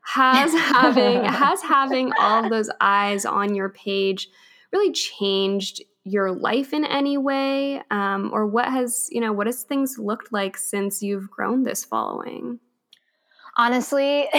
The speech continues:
Speaker 2: <laughs> in my therapy, I love therapy. I've had the same therapist for about, like, five years.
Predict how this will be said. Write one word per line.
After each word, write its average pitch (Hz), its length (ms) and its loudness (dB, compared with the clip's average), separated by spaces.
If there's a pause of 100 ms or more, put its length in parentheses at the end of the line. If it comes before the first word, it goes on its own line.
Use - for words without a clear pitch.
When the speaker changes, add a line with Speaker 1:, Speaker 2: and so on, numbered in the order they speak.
(480)
Speaker 2:
<laughs> - 600 -6
in 285 160 4
my 254 160 2
therapy, 233 920 2
I 196 140 2
love 180 240 0
therapy. 180 440 -2
I've 175 180 0
had 196 200 0
the 180 80 -4
same 180 280 -2
therapist 175 480 -2
for 185 100 -2
about, 170 120 2
like, 170 160 0
five 170 340 0
years. 165 540 0